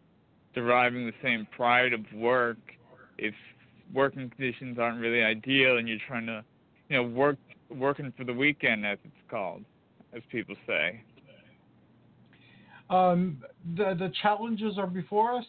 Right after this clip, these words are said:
Speaker 2: and, uh, certainly, uh, totally dedicated, uh, to meaning them and making this world a better, uh, place.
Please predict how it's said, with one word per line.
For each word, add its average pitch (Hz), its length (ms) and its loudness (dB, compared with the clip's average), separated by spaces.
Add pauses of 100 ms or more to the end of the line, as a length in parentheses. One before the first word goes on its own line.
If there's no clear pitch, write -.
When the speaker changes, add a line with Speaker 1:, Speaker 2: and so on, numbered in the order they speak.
Speaker 2:
and, 180 460 -4
uh, 175 300 -2 (920)
certainly, 190 520 -6
uh, 175 100 -2 (140)
totally 185 320 -4
dedicated, 175 1000 -2
uh, 160 120 -4 (120)
to 185 60 -6
meaning 175 640 -2
them 180 140 -2
and 175 100 0
making 170 240 -4
this 151 160 -6
world 165 260 -2
a 160 60 -2
better, 160 480 -2 (400)
uh, 160 160 4
place. 208 500 2